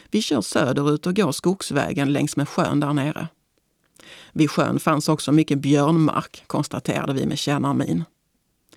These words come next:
Man har väl sett i böcker och på T V. Det handlar inte om några täta skogar, utan foton är alltid tagna vid hyggen eller i skogsbryn med gult gräs till knäna på nallen. Shh, var det inte någonting där inne?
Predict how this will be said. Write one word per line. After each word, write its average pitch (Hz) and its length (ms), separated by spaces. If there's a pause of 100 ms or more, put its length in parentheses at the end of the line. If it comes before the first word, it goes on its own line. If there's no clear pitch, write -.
(260)
Man 160 200
har 156 100
väl 151 120
sett - 360
i 151 60
böcker 156 360
och 135 100
på 127 60
T 156 280
V. 165 220 (260)
Det 160 60
handlar 156 360
inte 160 140
om 151 80
några 139 220
täta 151 400
skogar, - 580 (400)
utan 175 220
foton 151 420
är 175 100
alltid 160 240
tagna 151 380
vid 131 120
hyggen 165 520
eller 143 180
i 143 60
skogsbryn - 760
med 143 180
gult 151 320
gräs 151 360
till - 120
knäna - 440
på - 140
nallen. 135 400 (1120)
Shh, - 480 (320)
var 156 220
det 123 60
inte 180 160
någonting 165 360
där 180 180
inne? 180 280